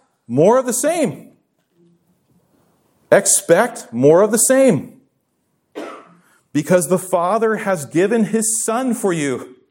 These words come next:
And Paul says, "I can do this whole contentment thing through him who strengthens me, just by virtue of knowing the Father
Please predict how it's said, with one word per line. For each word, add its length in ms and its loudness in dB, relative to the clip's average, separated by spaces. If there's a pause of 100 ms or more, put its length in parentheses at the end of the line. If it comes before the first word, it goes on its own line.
(2250)
And 180 2
Paul 280 4
says, 280 0
"I 180 -2
can 220 -6
do 300 -4
this 200 -6
whole 320 -4
contentment 840 -8
thing 420 -8 (680)
through 320 0
him 320 -4
who 180 0
strengthens 680 -4
me, 320 -6 (340)
just 460 -2
by 220 -2
virtue 560 -4
of 200 -4
knowing 360 -2
the 80 -6
Father 680 -6